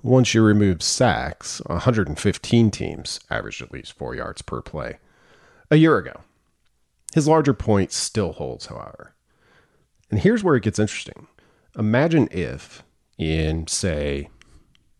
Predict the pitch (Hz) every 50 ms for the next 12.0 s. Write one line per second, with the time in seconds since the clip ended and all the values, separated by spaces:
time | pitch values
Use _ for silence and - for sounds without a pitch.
0 | _ _ _ - 110 98 85 98 101 92 92 90 90 87 87 82 76 69 - -
1 | - - - 107 101 104 101 98 92 85 82 - - - - 104 95 76 - -
2 | - - _ _ _ _ _ _ _ _ _ - - - 127 123 131 135 127 113
3 | 110 - - - - - 82 78 71 64 65 - - - - - - - 87 85
4 | - - - - 98 92 90 85 - - - - 76 78 78 - - 67 69 73
5 | - 90 90 85 - 92 87 - - 73 73 69 - - - - 65 57 - -
6 | _ _ _ _ _ _ _ - 110 104 104 92 101 98 95 - - 95 92 -
7 | 87 - - 73 78 - - - 80 65 - - - _ _ _ _ _ _ _
8 | _ _ _ _ _ _ _ _ _ - - 123 123 151 135 - - - 127 139
9 | 139 95 76 71 - - _ - 95 92 - - - 95 87 85 - 87 87 87
10 | 80 - 87 82 80 80 82 78 71 71 80 - - 90 87 - - - 95 90
11 | 80 73 - - 80 85 80 - - 87 80 71 73 82 - - - _ _ _